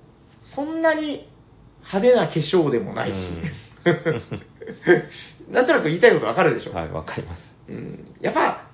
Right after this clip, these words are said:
Speaker 1: それは、ね、
Speaker 2: はい。
Speaker 1: ナイ-、ナイチンチンゲールとか言われた方がやっぱ面白い
Speaker 2: <laughs>
Speaker 1: わけですよ。<laughs>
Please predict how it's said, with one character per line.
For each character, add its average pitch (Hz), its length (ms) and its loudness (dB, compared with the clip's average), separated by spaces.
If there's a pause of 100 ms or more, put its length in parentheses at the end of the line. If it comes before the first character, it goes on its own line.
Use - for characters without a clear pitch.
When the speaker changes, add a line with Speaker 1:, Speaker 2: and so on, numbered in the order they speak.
(160)
Speaker 1:
そ - 160 0
れ 269 100 6
は、 311 420 4 (280)
ね、 175 520 2 (240)
Speaker 2:
は 147 80 -12
い。 - 0 -
Speaker 1:
ナ 165 120 -4
イ-、 220 220 -8
ナ 143 140 -2
イ 202 160 -4
チ 226 120 -6
ン 233 120 0
チ 233 140 -6
ン 233 80 0
ゲ 220 100 0
ー 262 100 0
ル 208 80 2
と - 80 0
か 127 80 0
言 120 80 2
わ 147 80 4
れ 180 80 4
た 196 100 4
方 214 60 2
が 180 80 4
や 131 60 4
っ - 40 -6
ぱ 131 80 2
面 147 200 2
白 247 260 2
い 160 120 2
Speaker 2:
<laughs> - 20 0
Speaker 1:
わ 117 1000 -4
け 180 120 2
で 120 120 -2
す - 120 -14
よ。 - 140 -6
<laughs> 160 60 -10